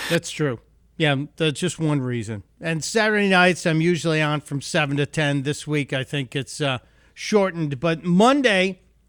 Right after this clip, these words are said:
I'll be on W P H T in Philadelphia with Nick Kale and Dawn Stensland. And then Monday night and Tuesday night from five to eight P M,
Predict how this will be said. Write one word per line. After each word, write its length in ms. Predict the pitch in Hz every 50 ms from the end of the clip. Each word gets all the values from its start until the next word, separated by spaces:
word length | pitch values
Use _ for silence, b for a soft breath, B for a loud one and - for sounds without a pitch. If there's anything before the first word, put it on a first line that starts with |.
| _ _ _ _ _ _ _ _ -
I'll 160 | 180 170 175
be 180 | 151 175 175 175
on 180 | 165 170 165
W 300 | 156 165 165 165 165 156
P 220 | 139 - 175 175 165
H 260 | 160 147 - - -
T 360 | - 175 165 160 160 165 -
in 140 | - 160 151
Philadelphia 760 | - - 185 170 165 165 143 160 160 156 156 135 - 170 156
with 240 | 147 143 151 139 127
Nick 260 | 147 156 170 165 -
Kale 440 | - 170 165 156 156 156 151 156 151
and 140 | 143 135 131
Dawn 260 | 139 147 147 147 139
Stensland. 720 | - - - 208 196 196 185 143 - 147 143 143 143 139 - _ _ _ _ _ _ _ _
And 220 | - 160 160 160 165
then 220 | 160 160 160 160
Monday 340 | 160 175 190 202 196 208 202
night 320 | 185 180 175 175 175 156
and 220 | 156 156 156 147 -
Tuesday 420 | - 214 262 269 208 - 202 165
night 300 | 156 151 143 151 151 139
from 180 | - 156 147 127
five 360 | - - 170 160 160 160 135
to 80 | 170 170
eight 280 | 185 226 262 202 -
P 220 | - 185 175 165 151
M, 320 | 143 147 147 151 143